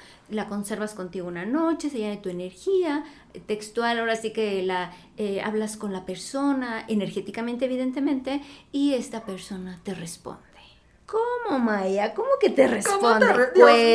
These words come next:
Speaker 2: yo
Speaker 1: Cuéntales,
Speaker 2: estuve,
Speaker 1: por favor,
Speaker 2: yo
Speaker 1: María,
Speaker 2: estuve
Speaker 1: ¿cómo te
Speaker 2: hablando
Speaker 1: responde?
Speaker 2: con la tatarabuela que no conozco. No, no,
Speaker 1: Así
Speaker 2: qué
Speaker 1: es.
Speaker 2: cosa,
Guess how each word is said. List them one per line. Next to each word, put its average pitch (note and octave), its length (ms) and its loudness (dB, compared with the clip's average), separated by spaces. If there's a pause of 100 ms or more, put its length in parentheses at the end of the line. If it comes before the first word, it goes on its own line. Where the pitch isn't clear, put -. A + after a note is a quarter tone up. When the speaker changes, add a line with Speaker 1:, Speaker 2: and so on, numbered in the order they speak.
Speaker 2:
yo - 100 8
Speaker 1:
Cuéntales, C4 280 8
Speaker 2:
estuve, F#4 240 8
Speaker 1:
por - 80 2
favor, C4+ 340 4
Speaker 2:
yo C4+ 40 2
Speaker 1:
María, G#3+ 280 4
Speaker 2:
estuve F#4 180 6
Speaker 1:
¿cómo E4+ 120 12
te E4+ 60 6
Speaker 2:
hablando E4 260 6
Speaker 1:
responde? C4+ 400 2
Speaker 2:
con - 60 -4
la C4+ 120 4
tatarabuela F4+ 920 4
que A4 140 0
no C#4+ 160 -4
conozco. D#4 320 -8 (340)
No, G4 60 2
no, G4 80 6
Speaker 1:
Así F#4 200 -4
Speaker 2:
qué - 200 -4
Speaker 1:
es. - 240 -8
Speaker 2:
cosa, D#4 460 -4